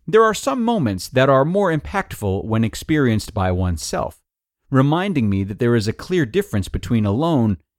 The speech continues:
and lonely. This is probably a good thing to discuss since we are on the cusp of a second wave of shelter-in-place orders, and most of us are completely sick of doing D I Y projects, binge-watching, and baking bread as a way to pass the time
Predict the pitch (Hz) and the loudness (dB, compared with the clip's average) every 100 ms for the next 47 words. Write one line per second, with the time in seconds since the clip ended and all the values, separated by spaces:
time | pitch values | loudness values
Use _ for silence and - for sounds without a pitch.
0 | _ - 101 117 185 170 92 - _ _ | _ -4 0 0 2 0 -2 -6 _ _
1 | _ _ _ _ _ 160 220 262 - 185 | _ _ _ _ _ -4 -4 -4 -2 0
2 | 160 147 135 110 107 139 - 139 127 101 | 2 2 2 2 0 -4 -2 -2 -2 -6
3 | 95 - 175 104 - 120 - 131 113 113 | -6 -2 0 0 -2 -4 -2 0 2 2
4 | 120 107 - 156 - 110 95 98 - 160 | 0 -2 0 0 0 -2 -4 -4 -2 -2
5 | 113 101 131 135 117 104 - 151 135 113 | -2 0 2 4 2 0 -2 0 0 2
6 | 95 92 202 202 113 101 98 98 - _ | 0 0 2 2 4 2 4 2 0 _
7 | _ - 107 139 185 - 110 113 110 - | _ -6 0 4 4 2 2 2 2 0
8 | 98 - 156 113 101 - 180 - 113 98 | 0 0 -2 -2 -4 -4 -6 -2 -4 2
9 | 110 107 95 120 117 104 120 139 139 143 | 2 2 2 2 2 2 2 2 2 2
10 | 135 123 131 - - _ _ - 151 131 | 0 2 0 -2 -12 _ _ -2 0 2
11 | 120 123 117 123 120 101 92 117 104 98 | 2 2 2 0 0 0 0 0 0 0
12 | 156 156 127 110 101 104 101 - 107 98 | 4 4 4 0 0 0 0 0 0 0
13 | - - 139 123 117 | -2 -2 0 2 0